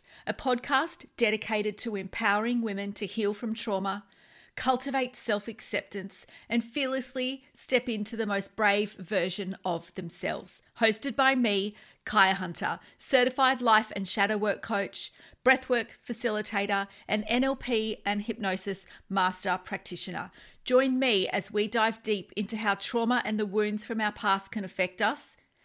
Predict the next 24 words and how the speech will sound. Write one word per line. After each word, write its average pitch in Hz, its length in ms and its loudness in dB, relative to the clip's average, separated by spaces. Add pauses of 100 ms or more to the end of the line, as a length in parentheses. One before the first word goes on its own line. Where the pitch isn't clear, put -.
(260)
how 254 140 8
we 247 160 4
can 240 200 -2
heal, 233 580 -2 (220)
find 247 360 2
strength, 220 680 -4 (360)
create 226 440 2
emotional 202 540 -2
well-being, 196 640 -2 (120)
and 214 200 -6 (100)
ultimately 214 800 2 (180)
create 208 400 2
the 202 100 -4
life 190 400 0
you've 196 160 -8 (100)
always 214 460 4
bloody 226 380 0
well 214 220 0
dreamed 185 400 -2
of. 165 320 -4 (720)
I 226 220 8
believe 240 500 2
that 226 100 -4
healing 208 580 -4